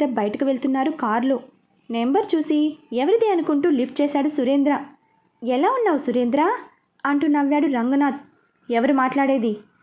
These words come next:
అని అడిగాడు సురేంద్ర. "నేనే రంగనాథ్, నీకో శుభవార్త చెప్తాను,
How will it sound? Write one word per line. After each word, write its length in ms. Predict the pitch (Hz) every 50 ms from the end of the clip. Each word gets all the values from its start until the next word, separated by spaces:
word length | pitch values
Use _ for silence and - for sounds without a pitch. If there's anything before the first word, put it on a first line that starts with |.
| _ -
అని 120 | 269 269
అడిగాడు 280 | 277 262 262 269 269 294
సురేంద్ర. 560 | 294 - 262 240 247 269 277 254 269 262 - - - _ _ _ _ _ _ _ _
"నేనే 480 | 254 247 262 311 359 415 403 311 - - - - -
రంగనాథ్, 500 | 226 247 247 277 320 359 370 349 269 214 - - - _ _ _ _ 277
నీకో 260 | 311 320 - 311 320
శుభవార్త 640 | 320 - 285 370 415 466 480 480 480 440 427 -
చెప్తాను, 580 | 285 - - - 294 277 254 254 285 311 302